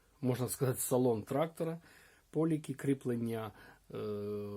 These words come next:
будемо говорити, крил кабіни. Ну, кабіна — це майбутнє. Е, ну, таке слово, будемо говорити, кріплення кабіни. Ну і побачимо, як це виглядає. Ну, ось наготовив болгарку.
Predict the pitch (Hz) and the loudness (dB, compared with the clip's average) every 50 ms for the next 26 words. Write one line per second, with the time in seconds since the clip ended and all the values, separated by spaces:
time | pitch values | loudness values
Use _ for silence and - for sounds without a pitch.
0 | 101 98 98 98 98 101 110 113 120 113 110 110 113 110 120 120 117 110 - - | -8 -8 -10 -10 -12 -10 -8 -6 -6 -6 -4 -6 -6 -4 -2 -2 -2 -2 -2 -6
1 | 107 101 - - - - - _ _ - 143 135 131 123 110 98 - - - - | -6 -6 -8 -16 -20 -20 -20 _ _ 2 8 8 8 8 8 2 -4 -12 -20 -20
2 | _ _ _ _ _ _ _ _ _ _ _ _ _ _ - - 117 113 117 139 | _ _ _ _ _ _ _ _ _ _ _ _ _ _ 0 0 0 4 6 4
3 | 156 180 190 190 196 190 185 - _ _ _ _ _ _ _ _ _ _ _ _ | 6 6 6 4 2 2 -2 -8 _ _ _ _ _ _ _ _ _ _ _ _
4 | _ _ _ _ _ _ _ _ _ _ _ _ _ _ _ _ _ - 226 160 | _ _ _ _ _ _ _ _ _ _ _ _ _ _ _ _ _ -2 0 0
5 | 127 - - - 127 127 139 139 127 120 110 - - 131 117 120 120 123 131 180 | 0 0 2 2 4 6 6 6 6 6 2 0 0 0 2 2 0 0 0 0
6 | 208 170 147 120 110 - - - - - - - - _ _ - 135 123 117 113 | 0 0 0 -2 -2 -4 -10 -20 -20 -20 -20 -20 -20 _ _ -8 -6 -4 -4 -4
7 | 117 117 131 - 277 214 160 131 - 117 - - - - - - 117 107 107 107 | -4 -4 -2 -2 0 0 0 -2 -2 -4 -4 -6 -12 -12 -8 -6 -4 -4 -4 -4
8 | 110 107 - 147 147 117 127 123 120 120 113 107 - - - - - - - _ | -4 -2 -2 -2 -2 -2 -4 -4 -4 -4 -6 -8 -10 -16 -20 -20 -20 -20 -20 _
9 | - - 120 113 117 113 113 113 107 - 113 113 117 113 107 107 104 104 - - | -6 -4 -4 -2 -2 -2 -2 -4 -2 -4 -4 -4 -2 -4 -4 -4 -6 -8 -12 -20
10 | - - - - _ _ - 139 180 175 151 123 120 120 120 - 131 120 113 107 | -20 -20 -20 -20 _ _ 0 0 2 2 0 0 0 -2 -2 -2 -2 -4 -4 -4
11 | - 127 120 113 123 131 127 120 110 104 95 - - _ _ _ _ - - _ | -4 -4 -4 -2 -2 0 0 0 -2 -4 -8 -12 -20 _ _ _ _ -20 -20 _
12 | _ _ _ _ _ _ - _ _ _ _ _ _ _ - _ - - - - | _ _ _ _ _ _ -20 _ _ _ _ _ _ _ -20 _ -20 -20 -20 -20
13 | - _ _ _ _ - 226 202 151 135 127 - 143 120 123 120 - 139 135 127 | -20 _ _ _ _ -6 0 4 4 4 4 4 0 0 0 2 4 6 6 6
14 | 120 120 123 117 120 123 135 147 - 190 202 202 | 6 4 0 2 4 4 4 6 6 4 4 4